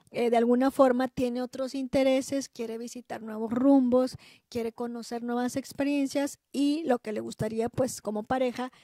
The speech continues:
a un signo de fuego, a un signo de aire, les gustaría que su pareja, pues, anduviera con ellos visitando, que le gus-, que le gust-, que le guste visitar nuevas opciones, conocer nuevos países,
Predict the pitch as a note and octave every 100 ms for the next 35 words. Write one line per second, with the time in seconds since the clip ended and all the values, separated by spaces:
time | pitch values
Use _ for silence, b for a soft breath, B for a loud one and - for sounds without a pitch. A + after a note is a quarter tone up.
0 | b b G#3+ G#3+ A3 B3 A#3+ A#3+ B3 -
1 | B3+ B3 A#3 A3 A3+ A3+ A#3+ B3+ B3+ C4
2 | B3+ B3+ B3+ B3 - - A3+ A3 - C#4
3 | - B3+ C#4 C4+ B3+ C#4 C#4 b b -
4 | A3 A3+ A3 G#3+ G#3+ A3 - A#3+ A3+ A3+
5 | A3 A#3 A3 A3+ - A#3 B3 B3 A#3+ B3
6 | - b b - A#3 A3 A3 A3+ G#3+ -
7 | A#3 A3 A3+ A3+ - - A3+ A3 A#3+ C4
8 | - B3 A#3 - G#3 G#3 A3 G#3+ G#3+ A3+
9 | - B3+ B3 B3 B3 - A#3 A#3 G#3+ A3+
10 | A3+ A3 G#3+ - G#3+ G#3+ C#4+ D4 - C4
11 | B3+